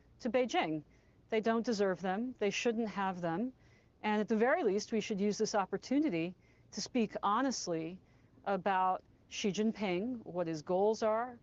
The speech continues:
what the nature of this regime is, and how he oppresses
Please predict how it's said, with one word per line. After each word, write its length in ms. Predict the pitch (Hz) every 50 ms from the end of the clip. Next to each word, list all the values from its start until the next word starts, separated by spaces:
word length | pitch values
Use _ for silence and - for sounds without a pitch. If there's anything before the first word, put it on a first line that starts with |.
| - - _ - _
what 140 | - 180 -
the 80 | 180
nature 400 | 175 175 180 190 214 - - 240
of 80 | 220 202
this 220 | 220 233 - -
regime 360 | 240 220 175 208 220 220 220 220
is, 320 | 220 233 262 277 - -
and 100 | 190 180 175
how 180 | 196 196 185
he 140 | 180 196 196
oppresses 680 | 190 190 - - 208 214 - - 226 220 208 - -